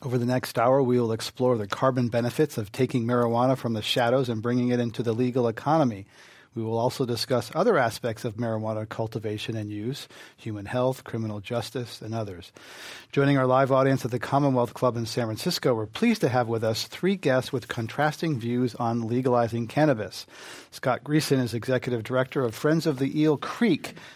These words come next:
an environmental group in the Emerald Triangle. Michael Sutton is former president of the California Fish and Game Commission.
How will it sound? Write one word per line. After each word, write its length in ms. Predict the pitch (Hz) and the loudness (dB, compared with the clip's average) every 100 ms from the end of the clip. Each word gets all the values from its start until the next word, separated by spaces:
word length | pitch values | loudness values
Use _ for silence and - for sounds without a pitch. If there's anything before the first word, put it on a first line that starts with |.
| - | -10
an 80 | 127 | -6
environmental 500 | 113 131 139 139 127 | -2 2 4 4 2
group 320 | 123 123 123 | 0 0 -2
in 140 | 139 117 | -4 -6
the 120 | 117 | -6
Emerald 360 | 120 117 107 | -6 -4 -6
Triangle. 640 | 101 - 151 131 117 101 - _ - - - - - | -6 -4 -2 -4 -8 -12 -18 _ -20 -20 -20 -8 2
Michael 280 | 143 156 147 | 4 4 2
Sutton 420 | - 247 - 135 | 4 2 2 -2
is 100 | 117 | 0
former 280 | - 135 123 | 2 2 2
president 380 | - 135 139 | 2 2 2
of 60 | 127 | -2
the 80 | 117 | -4
California 580 | - 139 135 - 131 117 | 2 4 4 2 2 0
Fish 260 | 131 - | -2 -2
and 140 | 117 113 | -2 0
Game 180 | 160 | 0
Commission. 560 | 170 135 131 - 135 | 2 2 2 2 0